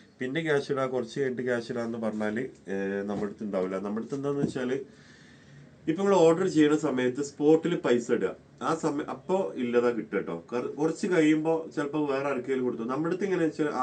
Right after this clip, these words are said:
ആരാണോ ആദ്യം ക്യാഷ് ഇടുക അവർക്കാണ് നമ്മൾ ഫസ്റ്റ് പ്രയോറിറ്റി കൊടുക്കുക കേട്ടോ. അപ്പോൾ ഇതാണ് ഇരുന്നൂറ്റി തൊണ്ണൂറ്റൊമ്പത് രൂപേൻ്റെ ഐറ്റംസ്. ഇനി ഞാൻ കാണിക്കാൻ പോകുന്നത്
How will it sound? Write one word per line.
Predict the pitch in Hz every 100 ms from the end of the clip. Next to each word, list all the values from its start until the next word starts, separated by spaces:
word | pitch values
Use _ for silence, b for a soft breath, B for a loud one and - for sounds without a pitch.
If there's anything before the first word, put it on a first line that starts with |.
| 139
ആരാണോ | 175 170 165 147
ആദ്യം | 147 143 147
ക്യാഷ് | 120 117 131
ഇടുക | 113 110 B B B - 117
അവർക്കാണ് | 131 127 156 131
നമ്മൾ | 120 110 123 117
ഫസ്റ്റ് | 107 - - 139 - - - -
പ്രയോറിറ്റി | 110 104 101 - 110
കൊടുക്കുക | 90 92
കേട്ടോ. | 82 82 - B B B B - - 113
അപ്പോൾ | 160 - 139
ഇതാണ് | 156 147 160 139
ഇരുന്നൂറ്റി | 127 127 123 127
തൊണ്ണൂറ്റൊമ്പത് | 117 113 113 120 120
രൂപേൻ്റെ | 104 101 117 110
ഐറ്റംസ്. | 92 87 - - B B B B -
ഇനി | 170 214
ഞാൻ | 214
കാണിക്കാൻ | 196 160 165 165
പോകുന്നത് | 160